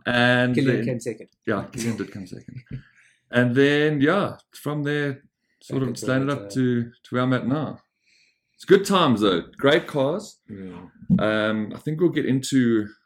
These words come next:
Speaker 1: our best cars
Speaker 2: Yeah.
Speaker 1: just now. Um, our worst
Speaker 2: Mm.
Speaker 1: clients,
Speaker 2: <laughs>
Speaker 1: guests.
Speaker 2: Overrated cars.
Speaker 1: Overrated cars is another great one. Another great type R. What? No,
Speaker 2: Huh?
Speaker 1: I'm just joking.
Speaker 2: Yeah, best rear-wheel
Speaker 1: Um,
Speaker 2: drive car in the world when it's in reverse.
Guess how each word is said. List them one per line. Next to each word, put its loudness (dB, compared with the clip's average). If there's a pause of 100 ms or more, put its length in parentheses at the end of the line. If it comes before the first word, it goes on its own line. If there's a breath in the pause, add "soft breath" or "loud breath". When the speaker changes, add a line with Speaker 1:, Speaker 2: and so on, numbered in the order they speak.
(220)
Speaker 1:
our -8
best 0
cars -8
Speaker 2:
Yeah. -18
Speaker 1:
just -4
now. -6 (200)
Um, -6
our -6
worst 0 (560)
Speaker 2:
Mm. -4
Speaker 1:
clients, -4
Speaker 2:
<laughs> -6
Speaker 1:
guests. 0 (220)
Speaker 2:
Overrated -8
cars. -8
Speaker 1:
Overrated 6
cars 0
is -2
another 2
great 2
one. -6
Another -2
great -4
type -8
R. -4 (280 soft breath)
What? 0 (140)
No, -4
Speaker 2:
Huh? 0
Speaker 1:
I'm -4
just -6
joking. -10
Speaker 2:
Yeah, -2
best 4
rear-wheel 4
Speaker 1:
Um, 0
Speaker 2:
drive -2
car -6
in -6
the -6
world -6
when -10
it's -16
in -14
reverse. -2